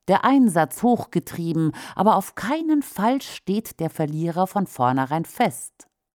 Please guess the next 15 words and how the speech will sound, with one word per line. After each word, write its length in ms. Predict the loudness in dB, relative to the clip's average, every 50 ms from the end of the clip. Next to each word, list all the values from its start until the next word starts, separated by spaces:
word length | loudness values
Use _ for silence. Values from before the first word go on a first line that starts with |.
| _ _ _ _ _ _ _ _ _
Charitonin 760 | 0 2 4 4 4 4 4 4 4 4 6 6 6 6 6 6
dagegen 500 | 4 4 4 4 4 4 4 4 4 4
war 140 | 4 2
spätestens 880 | 2 -2 -2 0 0 0 0 0 0 -2 -2 -2 2 4 4 4 4 2
in 220 | 2 4 4 4 6
dem 180 | 4 6 6
Moment 440 | 6 6 6 6 6 4 4 0 -4 _ _
ohne 320 | 4 6 6 8 8 8 6
jede 260 | 6 4 4 4 2
Chance, 580 | 0 -2 -4 -2 0 0 0 0 -2 -4 -2
als 200 | -2 -2 -2 -2
die 100 | -4 -6
Bild-Zeitung 720 | 0 2 2 2 2 0 -2 0 0 0 2 2 0 2 2
entsetzt 560 | 0 0 2 4 2 2 2 0 -8 -14 -12
fragte: 680 | -2 2 4 4 4 2 0 -2 0 2 4 4 2